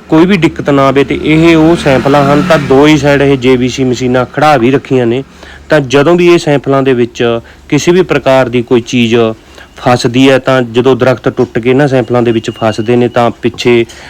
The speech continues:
ਪਾਣੀ ਦਾ ਵਹਾਅ ਹੋਰ ਵੀ ਤੇਜ਼ ਹੋ ਜਾਂਦਾ ਹੈ। ਇਸ ਕਰਕੇ ਸਰਕਾਰ ਵੱਲੋਂ ਬਹੁਤ ਹੀ ਵਧੀਆ ਨਿਗਰਾਨੀ ਰੱਖੀ ਗਈ ਹੈ, ਤਾਂ ਕਿਸੇ ਵੀ ਪ੍ਰਕਾਰ ਦੀ ਲੋਕਾਂ ਨੂੰ, ਕਿਸਾਨਾਂ ਨੂੰ,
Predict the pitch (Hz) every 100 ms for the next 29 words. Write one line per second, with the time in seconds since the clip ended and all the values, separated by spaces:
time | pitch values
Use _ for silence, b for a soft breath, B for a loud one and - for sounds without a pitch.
0 | B _ 131 127 127 120 135 143 117 120
1 | 135 156 135 120 117 113 107 104 127 -
2 | B B 147 - 156 147 - 151 - 127
3 | 143 143 139 139 139 127 151 156 135 139
4 | 151 127 120 117 135 139 147 131 117 143
5 | 127 135 139 139 139 139 127 165 165 -
6 | 127 127 123 117 120 117 113 120 - 127
7 | 123 117 113 120 117 117 120 117 113